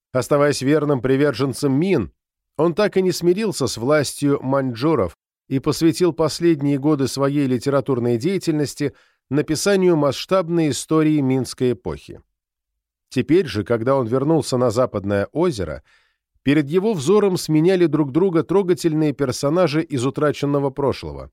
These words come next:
Рябой Лю, сказитель с лицом, иссеченным шрамами,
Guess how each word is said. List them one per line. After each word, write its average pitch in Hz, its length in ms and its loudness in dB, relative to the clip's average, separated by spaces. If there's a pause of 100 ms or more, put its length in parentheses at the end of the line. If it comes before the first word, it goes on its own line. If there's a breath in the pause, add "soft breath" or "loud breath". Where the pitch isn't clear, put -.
(720)
Рябой 170 440 2
Лю, 123 300 -2 (520)
сказитель 123 600 -2
с - 100 -10
лицом, 131 440 0
иссеченным 123 600 -2
шрамами, 107 640 -2